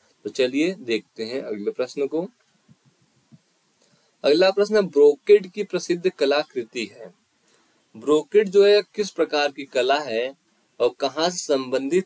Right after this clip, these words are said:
है? लखनऊ से, आगरा से, कानपुर से या वाराणसी से?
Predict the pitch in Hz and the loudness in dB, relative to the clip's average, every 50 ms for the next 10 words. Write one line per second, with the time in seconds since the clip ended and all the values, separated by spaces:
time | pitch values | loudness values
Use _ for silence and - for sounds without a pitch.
0 | - - 131 120 117 123 131 _ _ _ _ _ _ - 113 120 120 - 123 127 | -4 -8 -6 -6 -6 -8 -10 _ _ _ _ _ _ -6 -4 -4 -4 -6 -4 -2
1 | 135 147 165 175 175 - - 117 113 110 113 - _ _ _ _ _ _ _ _ | 0 0 0 0 -4 -6 -8 -6 -6 -6 -8 -10 _ _ _ _ _ _ _ _
2 | - 117 117 123 127 139 147 165 175 185 180 - - 117 113 113 113 - _ _ | -4 -2 0 0 2 2 2 2 2 0 0 -4 -6 -6 -6 -6 -10 -12 _ _
3 | _ _ _ _ _ _ _ - 123 131 151 175 175 - 175 156 139 135 - - | _ _ _ _ _ _ _ -2 0 0 0 -2 -4 -4 -4 -4 -4 -6 -8 -6
4 | 117 107 104 107 - 110 110 107 101 101 104 104 104 104 113 113 123 135 135 - | -6 -4 -4 -6 -6 -4 -2 -2 0 0 0 -2 -2 -2 -2 -4 -4 -6 -6 -6
5 | 190 185 - - - 107 107 107 117 | -6 -6 -6 -6 -6 -6 -4 -6 -6